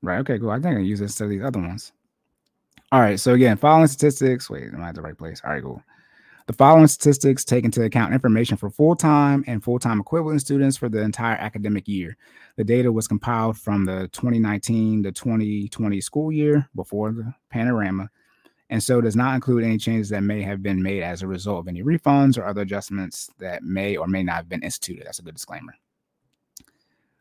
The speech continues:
The least expensive two-year colleges on average are in California. What are the chances? In New Mexico.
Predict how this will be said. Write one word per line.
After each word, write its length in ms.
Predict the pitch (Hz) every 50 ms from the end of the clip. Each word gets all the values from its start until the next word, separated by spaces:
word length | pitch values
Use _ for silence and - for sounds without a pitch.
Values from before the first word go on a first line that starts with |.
| _
The 60 | - 131
least 220 | 123 165 185 -
expensive 380 | 180 - - 165 156 - 143 131
two-year 260 | - 151 139 123 113
colleges 1000 | 110 - 170 170 170 175 180 165 170 170 170 165 160 156 - - - - - _ _ _ _ _ _ _ _ _ _ _ _ _ _ _ -
on 140 | 113 113
average 360 | - 123 135 139 135 135 120 120
are 120 | 113 113
in 100 | 107 104
California. 680 | - - - 139 139 143 135 - - 127 123 113 98 98
What 100 | 117 117
are 40 |
the 80 | 110 110
chances? 420 | 104 - 113 107 104 - - -
In 120 | - 98 107
New 80 | 113
Mexico. 560 | 110 104 101 - - 95 - 95 82 80 -